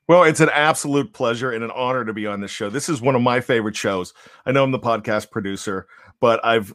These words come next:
I, uh, I love coming on this show because I, I feel like this is fastly becoming one of the favorites because, uh, and I told you guys from the beginning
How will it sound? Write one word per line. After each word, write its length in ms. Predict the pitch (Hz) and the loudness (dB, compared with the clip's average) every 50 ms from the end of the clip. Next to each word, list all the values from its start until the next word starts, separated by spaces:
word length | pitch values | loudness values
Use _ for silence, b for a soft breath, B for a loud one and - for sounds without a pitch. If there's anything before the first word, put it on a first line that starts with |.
| _ - | _ -4
I, 280 | 131 120 117 117 117 117 | 0 0 2 2 4 4
uh, 260 | 113 110 107 107 107 107 - _ | 4 2 2 0 -2 -4 -8 _
I 100 | - 120 | -2 -2
love 340 | 117 117 117 120 131 131 - | -2 0 2 2 2 2 2
coming 260 | - 135 123 120 120 | -2 -2 -2 0 0
on 120 | 117 113 107 | 0 0 0
this 120 | 110 110 | -2 -2
show 260 | - - 127 110 110 | -2 -2 0 0 0
because 240 | 104 110 - 101 92 | 0 -2 -6 -6 -6
I, 240 | 101 90 101 101 95 - _ _ - | -6 -6 -6 -8 -10 -14 _ _ -8
I 100 | 110 104 | -8 -8
feel 260 | - _ 139 139 127 | -6 _ -4 -2 0
like 220 | 110 107 107 107 | -2 -2 -2 -4
this 180 | - 120 - - | -6 -8 -8 -8
is 100 | 104 - | -10 -10
fastly 440 | - - 107 110 110 - - 131 110 | -4 0 0 0 0 0 -4 -6 -6
becoming 500 | 98 101 - - 123 110 104 95 95 92 b b b b b b b | -6 -6 -6 -4 -4 -2 -2 -4 -6 -8 b b b b b b b
one 300 | - 113 117 131 131 127 | -8 -2 2 4 4 4
of 120 | 123 113 101 | 2 0 -2
the 80 | 107 | -6
favorites 680 | - - - - 117 107 117 98 101 101 92 - - - | -8 -8 -4 -2 -2 0 0 -2 -2 -4 -6 -6 -10 -12
because, 640 | - - 117 101 - 110 101 101 104 104 90 - - - _ _ _ _ _ _ _ | -6 -6 -4 -2 0 0 0 0 0 -2 -4 -6 -10 -12 _ _ _ _ _ _ _
uh, 140 | - 120 120 - | 0 0 2 2
and 120 | 135 135 | 2 2
I 100 | 143 139 | 2 2
told 360 | 127 - - - 139 135 135 117 | 0 0 0 2 2 2 2 0
you 160 | 120 123 117 | 0 0 2
guys 300 | 104 101 98 98 98 95 | 2 4 4 2 2 0
from 180 | - - 110 | -4 -4 -2
the 80 | 104 98 | -2 -2
beginning 400 | 90 98 92 107 101 92 85 82 | -4 -4 -4 -4 -4 -4 -6 -8